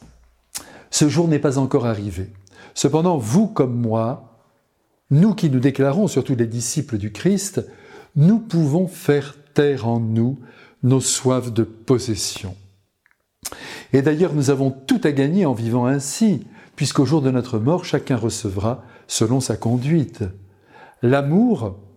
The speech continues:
reviendra donc en boomerang sur celui qui aura essayé d'aimer durant sa vie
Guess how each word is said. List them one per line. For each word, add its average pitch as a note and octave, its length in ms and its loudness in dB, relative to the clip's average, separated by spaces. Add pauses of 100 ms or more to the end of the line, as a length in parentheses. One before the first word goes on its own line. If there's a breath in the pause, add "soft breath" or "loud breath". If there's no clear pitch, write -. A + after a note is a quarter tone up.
(420 soft breath)
reviendra D#3 640 2
donc D3+ 500 0 (340 soft breath)
en C#3+ 180 2
boomerang F3 920 0 (800)
sur - 340 -2
celui C#3 580 -2 (260)
qui - 160 2
aura B2+ 440 0
essayé C#3 460 0
d'aimer A#2+ 320 0
durant A2 280 -4
sa G#2+ 180 -6
vie G#2 280 -4